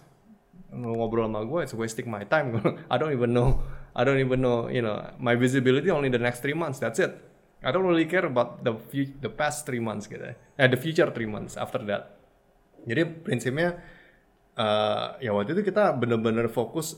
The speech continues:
apa yang di depan mata, yang I need to solve ya, we keep improving, iterating, iterating, iterating sih gitu. Memang kalau dilihat balik lah, gila,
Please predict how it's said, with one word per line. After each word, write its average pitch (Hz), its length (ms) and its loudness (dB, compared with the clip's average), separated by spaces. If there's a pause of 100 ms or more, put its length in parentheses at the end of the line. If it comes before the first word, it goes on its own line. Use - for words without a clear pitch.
(140)
apa 113 240 -6
yang 113 160 -2
di 110 60 -4
depan 107 200 0
mata, 139 300 -2
yang 117 160 -2
I 107 80 -4
need 113 140 -4
to 120 100 -6
solve 160 260 -2
ya, 101 220 -2
we 107 140 -6
keep 135 200 -8
improving, 127 520 -4
iterating, 123 500 -2
iterating, 117 420 -4
iterating 131 440 -4
sih 110 180 -10
gitu. 104 300 -12 (640)
Memang 135 260 0
kalau 131 160 6
dilihat 117 560 4 (240)
balik 117 320 0
lah, 120 180 -8
gila, 101 300 -6